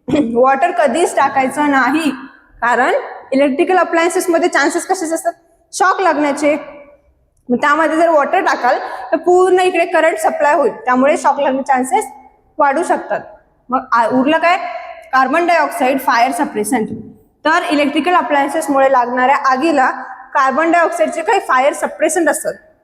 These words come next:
म्हणजे जे आगीला दाबणारे प्रोडक्ट्स आहेत त्याला यूज करू शकतो. आता फायर एक्सटिंग्विशर आपल्याला दिसते का? कुठे पण तुम्ही आम-, तुमच्या स्कूलमध्ये ऑब्झर्व केली असेल, अशी एक रेड कलरची मशीन लावून असते, त्याच्यामध्ये काय असतो? कार्बन डायऑक्साईड असतो. कार्बन डायऑक्साईड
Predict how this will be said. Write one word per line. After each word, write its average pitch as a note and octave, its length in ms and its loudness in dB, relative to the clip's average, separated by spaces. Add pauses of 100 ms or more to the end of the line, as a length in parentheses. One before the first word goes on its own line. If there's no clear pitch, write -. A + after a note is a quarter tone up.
(400)
म्हणजे A#3+ 240 2
जे D#4+ 100 2
आगीला C#4+ 500 0
दाबणारे C#4 640 -2
प्रोडक्ट्स D4 420 0
आहेत C4 140 0
त्याला B3+ 360 0 (400)
यूज F#4 200 2
करू D#4 200 2
शकतो. G3 320 -8 (140)
आता A3+ 160 0
फायर C#4+ 300 2
एक्सटिंग्विशर D#4 560 0
आपल्याला B3 280 0
दिसते D#4 280 0
का? E4 100 0 (340)
कुठे F#4 200 2
पण G4+ 180 2
तुम्ही F#4 160 2
आम-, E4+ 160 0
तुमच्या E4+ 240 2
स्कूलमध्ये D#4 800 2 (340)
ऑब्झर्व A#3+ 360 0
केली D4+ 160 2
असेल, C4 240 -2 (360)
अशी - 180 0
एक - 100 0
रेड D#4+ 200 2
कलरची E4 360 0
मशीन D#4 280 0
लावून A3+ 240 0
असते, F#3+ 200 -12 (960)
त्याच्यामध्ये C#4+ 420 0
काय E4 120 0
असतो? E4+ 140 0 (460)
कार्बन C#4+ 320 0
डायऑक्साईड E4 380 0
असतो. A#3+ 260 -4
कार्बन B3+ 360 0
डायऑक्साईड D#4 360 2